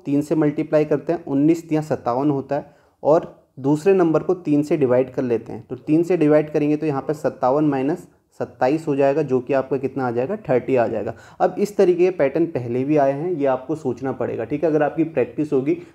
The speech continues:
तो आपको समझ में आ जाएगा कहाँ पे डिवाइड करना है, कैसे मल्टीप्लाई करना है, क्योंकि आपको तीस चाहिए। तो अब आप देखेंगे सेम हम सेकेंड रो में भी करेंगे, बयालीस को तीन से मल्टीप्लाई किया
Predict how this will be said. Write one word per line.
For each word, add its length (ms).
तो 60
आपको 260
समझ 340
में 140
आ 80
जाएगा 280
कहाँ 240
पे 140
डिवाइड 380
करना 200
है, 60
कैसे 320
मल्टीप्लाई 460
करना 160
है, 60
क्योंकि 220
आपको 260
तीस 320
चाहिए। 260
तो 60
अब 160
आप 140
देखेंगे 420
सेम 300
हम 320
सेकेंड 400
रो 100
में 140
भी 100
करेंगे, 360
बयालीस 460
को 120
तीन 220
से 120
मल्टीप्लाई 520
किया 180